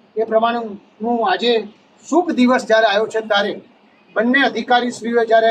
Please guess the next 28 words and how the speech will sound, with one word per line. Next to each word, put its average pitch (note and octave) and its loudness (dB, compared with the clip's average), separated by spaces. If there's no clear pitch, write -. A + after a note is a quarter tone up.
બધા G#3 0
જ A#3+ -6
અધિકારીશ્રીઓએ A3 -2
ચાર્જ A#3 0
સંભાળી G#3+ -2
લીધું G#3+ -6
છે, F#3+ -4
હું - -16
ખાતરી A#3+ 2
આપું C#4 -4
છું G3 -10
ગુજરાતના A#3 -4
મુખ્યમંત્રી C4 -4
શ્રી C#4 -2
વતી, D#4 0
સરકાર D4 -2
તરફથી B3 -4
અને B3+ 2
ખાસ A#3+ 0
કરીને A#3+ -4
શંકરભાઈ A3+ -6
સાહેબનો G#3+ -4
વિસ્તાર A3+ 2
છે, G#3+ -8
એમની G3 -6
ટીમ B3 0
છે, A#3 0
ખૂબ F#4 2